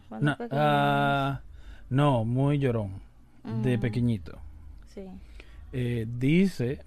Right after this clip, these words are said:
Speaker 2: mi hermana que yo era necio,
Speaker 1: Mm.
Speaker 2: pero ella es la única que dice que yo era necio. Y era la que más me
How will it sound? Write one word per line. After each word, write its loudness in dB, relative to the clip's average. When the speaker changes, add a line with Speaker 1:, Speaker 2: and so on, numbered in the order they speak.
Speaker 2:
mi -2
hermana -2
que -2
yo 0
era -2
necio, -8
Speaker 1:
Mm. -8
Speaker 2:
pero 0
ella 4
es 2
la 4
única -2
que -12
dice -12
que -14
yo -12
era -14
necio. -18
Y 2
era 4
la 4
que -2
más 2
me -2